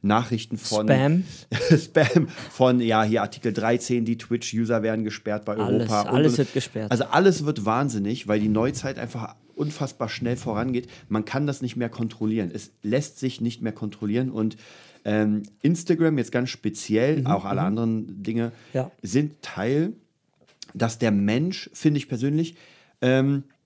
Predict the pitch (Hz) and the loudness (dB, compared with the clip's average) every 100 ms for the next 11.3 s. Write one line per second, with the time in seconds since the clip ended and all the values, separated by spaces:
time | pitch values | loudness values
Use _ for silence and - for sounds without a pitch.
0 | - - _ - 110 113 131 175 165 156 | -20 -20 _ -10 -2 4 4 4 2 2
1 | 151 - - 127 127 127 120 113 117 107 | 2 -2 -2 0 0 0 -4 2 2 2
2 | 107 131 151 143 120 110 113 151 180 180 | 4 4 4 -2 0 2 4 4 2 -4
3 | - 101 92 95 82 78 - _ - - | -4 -6 -6 -6 -6 -6 -12 _ -16 -10
4 | - - - 104 135 165 120 123 123 135 | -8 -8 -6 0 0 2 2 2 2 -2
5 | 127 123 147 156 170 131 120 120 113 98 | -2 0 2 2 0 -2 -2 -4 -4 0
6 | 120 143 151 120 107 107 - 101 104 113 | 2 4 2 0 -2 -2 -4 0 2 2
7 | 95 - - - - 104 92 107 123 131 | -2 -6 -16 -16 -6 -2 2 4 4 4
8 | 135 120 123 - - - 120 131 120 110 | 0 -2 -2 -6 -18 -2 2 2 2 -4
9 | - - 156 143 135 131 135 135 175 190 | -6 0 0 0 -2 0 2 2 2 -6
10 | - 127 160 123 123 120 120 - - - | -4 -2 0 -2 -4 -8 -8 -8 -8 -8
11 | 117 123 | -6 -6